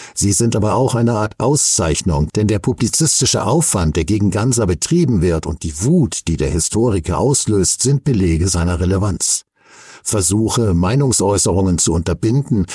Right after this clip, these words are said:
werfen außerdem ein helles Licht auf eine große Sorge der Initiatoren der Zensurversuche, nämlich in einer fairen Diskussion mit den eigenen Argumenten nicht bestehen zu können. Mit diesem Text wird nicht automatisch allen Thesen Gansers zugestimmt,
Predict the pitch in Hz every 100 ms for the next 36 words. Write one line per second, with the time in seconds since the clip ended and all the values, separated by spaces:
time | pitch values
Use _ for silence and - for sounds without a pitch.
0 | - - 113 117 90 107 110 95 95 85
1 | 82 131 110 90 - 92 117 - 82 82
2 | 78 80 92 107 - 90 101 101 113 98
3 | 80 80 78 - 85 - 107 104 85 80
4 | - 80 90 139 - - - - 76 73
5 | - - - 90 107 113 131 120 87 82
6 | 80 - 117 117 120 104 - 87 85 98
7 | 101 117 95 80 71 - 92 90 90 73
8 | 90 92 85 80 104 73 - - - -
9 | - - - - 69 - - _ _ _
10 | _ _ 123 147 139 101 110 - - 90
11 | 82 - 76 80 78 87 80 - 98 101
12 | 76 - 95 104 82 90 92 82 76 -
13 | 147 131 85 - 87